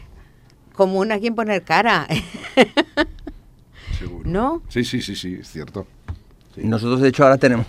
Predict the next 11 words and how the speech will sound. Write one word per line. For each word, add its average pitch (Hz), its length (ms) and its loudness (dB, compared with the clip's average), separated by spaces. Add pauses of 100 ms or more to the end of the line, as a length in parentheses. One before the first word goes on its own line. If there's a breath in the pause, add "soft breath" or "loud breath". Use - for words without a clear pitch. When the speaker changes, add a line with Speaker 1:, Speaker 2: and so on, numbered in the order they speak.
Speaker 3:
otra 101 220 0
cosa 104 400 -2 (200 loud breath)
Speaker 1:
Ah, 175 140 2
te-, 156 60 0
pero 120 160 6
Speaker 3:
trabajando 139 420 8
Speaker 1:
estáis, - 0 -
Speaker 3:
en 139 140 6
Speaker 1:
estáis - 60 -12 (140)
Speaker 2:
Tenemos 127 140 8
Speaker 1:
trabajando 135 120 10